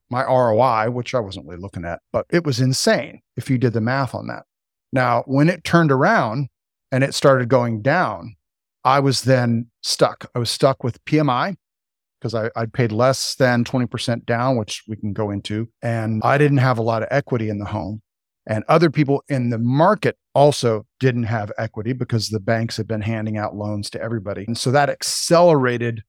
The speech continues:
the market losses as people started going, "I've only got ten percent equity in this property. I'm just gonna, I'm just gonna let it go." And they started fire selling their properties. As my, as that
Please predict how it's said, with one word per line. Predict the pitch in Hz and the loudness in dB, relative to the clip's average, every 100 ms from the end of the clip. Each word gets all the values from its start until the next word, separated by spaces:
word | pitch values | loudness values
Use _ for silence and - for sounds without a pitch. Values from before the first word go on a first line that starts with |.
| _ _ _ | _ _ _
the | 117 | 2
market | 117 123 127 127 127 - | 4 4 4 2 -2 -4
losses | 113 120 143 139 120 107 | -2 2 4 2 -2 -6
as | - 117 110 | -4 -6 -2
people | - 139 117 | 0 0 0
started | 107 123 117 107 | 0 2 2 0
going, | 113 117 110 107 107 - | 0 0 0 -6 -8 -6
"I've | 156 | -2
only | 131 123 | 0 0
got | 123 107 _ _ _ _ _ _ _ _ _ - | 0 -2 _ _ _ _ _ _ _ _ _ 2
ten | 156 | 2
percent | 131 - 120 | 2 0 2
equity | 123 139 120 | 2 2 0
in | 113 | 0
this | 107 | -4
property. | - 120 104 110 110 | -2 0 0 -2 -2
I'm | 123 135 | 0 0
just | 117 - | 0 0
gonna, | 117 120 | -2 0
I'm | 135 143 | 2 2
just | 123 | 2
gonna | 143 117 | 0 0
let | 110 123 | 2 0
it | 113 | -2
go." | 113 127 98 101 _ _ _ _ - | -2 0 0 -6 _ _ _ _ -8
And | 110 110 | -4 -2
they | 117 | -2
started | - 120 113 | 0 0 -2
fire | - 123 120 | -2 0 0
selling | 117 - 107 107 | -2 -2 -4 -4
their | 98 | -8
properties. | - 127 131 107 107 - _ _ | -4 -2 -2 -6 -10 -12 _ _
As | 143 147 131 | 0 0 2
my, | 139 139 135 - | 2 4 2 0
as | 135 147 117 | 0 0 2
that | 131 | 0